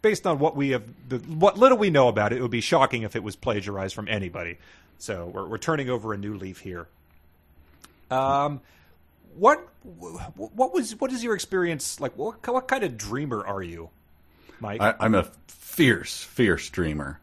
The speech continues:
Speaker 1: Okay, good.
Speaker 2: Um, I've gone through phases of my life. I went through a long phase of only dreaming very mundane things, like
Speaker 1: Okay.
Speaker 2: I'm going to the post office, and then the dream would last the same length as, you know, in my mind that you would
Speaker 1: Real
Speaker 2: go
Speaker 1: time.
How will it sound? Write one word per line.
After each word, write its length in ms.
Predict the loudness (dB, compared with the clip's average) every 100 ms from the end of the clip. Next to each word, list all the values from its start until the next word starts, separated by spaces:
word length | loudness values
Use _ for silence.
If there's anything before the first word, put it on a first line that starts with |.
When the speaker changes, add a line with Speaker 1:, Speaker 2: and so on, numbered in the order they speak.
| _
Speaker 1:
Okay, 300 | -8 -6 -6
good. 140 | -2 2
Speaker 2:
Um, 500 | 6 6 4 0 0
I've 200 | 2 4
gone 220 | 6 6
through 140 | 4
phases 440 | 2 4 4 2 2
of 80 |
my 100 | 4
life. 280 | 4 4 4
I 120 | 4
went 240 | 4 4 4
through 220 | 4 4
a 40 | 4
long 380 | 8 8 8
phase 460 | 6 6 6 4 0
of 260 | -2 -2 -4
only 400 | 2 4 6 6
dreaming 680 | 4 2 2 4 4 2 0 _ _ _ _ -14
very 420 | -2 4 6 6
mundane 640 | 4 4 4 2 0 0
things, 600 | -2 -4 -4 -6 -10 -14 -12 -6
like 260 | -6 -6 -8
Speaker 1:
Okay. 260 | -6 -6 -8 -20 _ -4
Speaker 2:
I'm 220 | -2 -2
going 300 | 0 2 2
to 120 | 0
the 100 | -4
post 460 | 2 4 4 4 2
office, 520 | 0 0 -4 -10 -8 -4
and 120 | -2
then 120 | 0
the 60 | -2
dream 320 | 0 0 0
would 160 | 0 0
last 420 | 0 0 -2 -6
the 220 | -4 -4 -6
same 360 | -6 -2 0 0
length 400 | 2 2 0 -2
as, 360 | -4 -4 -10 -6
you 120 | -2
know, 140 | 0 2
in 100 | 2
my 180 | 2
mind 400 | 2 2 0 -2
that 140 | -4 -4
you 120 | -2
would 100 | -2
Speaker 1:
Real 80 | 0
Speaker 2:
go 180 | 2 2
Speaker 1:
time. 140 | 0